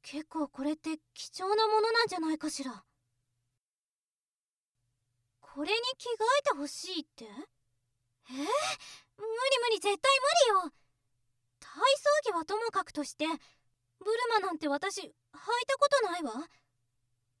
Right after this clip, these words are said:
いつも体育の授業の時はジャージか短パンだったから。と言っても、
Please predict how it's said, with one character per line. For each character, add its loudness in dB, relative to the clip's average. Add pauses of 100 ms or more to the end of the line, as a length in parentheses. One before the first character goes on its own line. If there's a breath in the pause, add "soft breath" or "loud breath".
(3500)
い -2
つ -4
も -4
体 0
育 -6
の -6
授 -8
業 -2
の -6
時 -8
は -4 (220)
ジ -6
ャ 0
ー 2
ジ -4
か -6
短 -4
パ 0
ン 0
だ 2
っ 0
た 4
か -4
ら。 -6 (800)
と -12
言 -6
っ -10
て -4
も、 -4